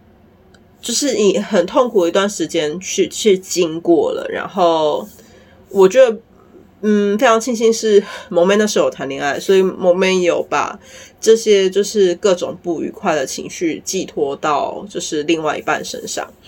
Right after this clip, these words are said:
那我觉得其实就是你有精神上的转移是一件好事，但是对于那时候另外一半来说，我觉得可能他的压力也会很大。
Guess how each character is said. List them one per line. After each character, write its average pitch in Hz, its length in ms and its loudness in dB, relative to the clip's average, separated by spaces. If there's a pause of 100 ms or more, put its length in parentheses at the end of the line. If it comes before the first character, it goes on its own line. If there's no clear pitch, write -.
(440)
那 185 380 2
我 170 100 2
觉 208 160 4
得 220 140 6
其 233 180 -4
实 226 500 4 (720)
就 254 140 -2
是 262 280 0
你 214 180 0
有 175 200 4 (240)
精 220 320 2
神 190 220 2
上 180 220 -2
的 160 80 -4
转 117 200 -6
移 - 120 -8
是 - 160 -6
一 - 20 -4
件 170 100 -4
好 175 220 -10
事， - 260 -8
但 202 220 2
是 214 240 2
对 190 320 2
于 147 340 -6 (300)
那 208 160 0
时 208 140 -2
候 175 80 6
另 185 100 0
外 175 100 2
一 151 40 -2
半 151 180 -4
来 135 100 -4
说， 151 200 -2
我 135 80 -2
觉 156 160 -2
得 147 40 -2
可 151 140 -8
能 139 160 -8
他 160 140 -4
的 143 100 -2
压 143 140 0
力 147 100 -6
也 131 100 -8
会 165 160 -8
很 160 160 -12 (140)
大。 - 180 -6